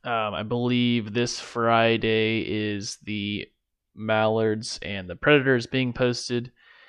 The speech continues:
and then the following Friday will be the, uh, Magic and Wildcats, and that'll wrap up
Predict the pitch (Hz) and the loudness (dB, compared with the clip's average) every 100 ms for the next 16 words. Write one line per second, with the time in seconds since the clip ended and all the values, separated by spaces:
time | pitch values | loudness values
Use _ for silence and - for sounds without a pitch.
0 | _ _ 113 117 113 113 - 127 120 117 | _ _ -2 -2 -2 0 4 6 6 2
1 | - 120 113 110 107 101 104 101 - 117 | 0 4 6 6 2 0 -2 -4 -6 -6
2 | 104 101 98 90 - - _ _ - 90 | -4 -2 -4 -6 -10 -18 _ _ -16 -12
3 | 92 87 85 - 92 85 76 71 67 62 | -12 -12 -12 -14 -12 -12 -12 -12 -12 -12
4 | - _ _ _ _ 120 123 120 120 - | -16 _ _ _ _ 0 2 2 -2 -4
5 | _ 104 104 95 87 - - - - _ | _ -4 -2 -4 -6 -12 -20 -20 -20 _
6 | - 151 143 - 131 120 117 - - 120 | 8 10 10 8 6 6 2 -4 -6 0
7 | 123 123 110 117 113 - - 101 107 - | 2 4 4 4 4 2 -2 0 0 -4